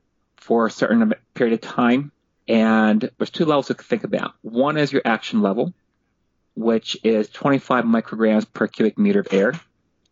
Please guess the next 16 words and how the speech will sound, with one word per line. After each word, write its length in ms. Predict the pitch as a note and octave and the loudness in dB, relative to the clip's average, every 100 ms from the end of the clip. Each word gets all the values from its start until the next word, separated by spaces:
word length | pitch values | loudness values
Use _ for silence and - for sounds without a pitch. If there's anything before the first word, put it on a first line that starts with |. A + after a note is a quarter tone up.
| _ _ _ _ - | _ _ _ _ -4
That's 260 | B2 - | -4 -2
where 120 | C3+ | 0
they 60 | B2 | 0
s-, 120 | A2 - | -4 -6
require 300 | A#2+ - A#2 | -6 0 0
you 60 | A2 | 0
to 20 | |
start 260 | - G#2 - | 0 -4 -2
testing 460 | G2+ - A2+ D3+ - _ _ _ | -4 -4 -6 -6 -12 _ _ _
and 160 | G#2+ G2+ | -2 0
monitoring 460 | G2+ G2 G2+ F#2+ | 2 2 2 2
it. 100 | A2+ - _ _ _ _ _ _ _ _ _ _ | 0 -4 _ _ _ _ _ _ _ _ _ _
Fifty 680 | - - G3 G3 - C3 A#2+ | -14 -4 -4 -4 -2 0 0
is 360 | - A#2+ A2+ | 0 0 2
a 80 | A2 | 2
maximum. 960 | G#2+ G#2+ A2 G#2+ - - F2 - - | 2 4 2 0 -2 -4 -4 -4 -10